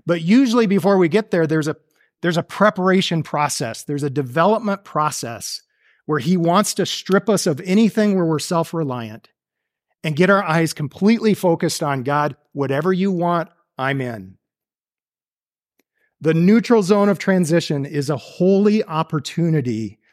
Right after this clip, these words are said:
for spiritual transformation. So as we close this morning, let me just ask you,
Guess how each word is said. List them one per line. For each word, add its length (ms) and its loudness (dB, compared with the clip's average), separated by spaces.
for 140 -8
spiritual 640 -2
transformation. 1000 -10
So 160 0
as 100 2
we 140 4
close 400 2
this 240 -2
morning, 420 -6
let 160 -2
me 80 2
just 260 -2
ask 380 -2
you, 360 -4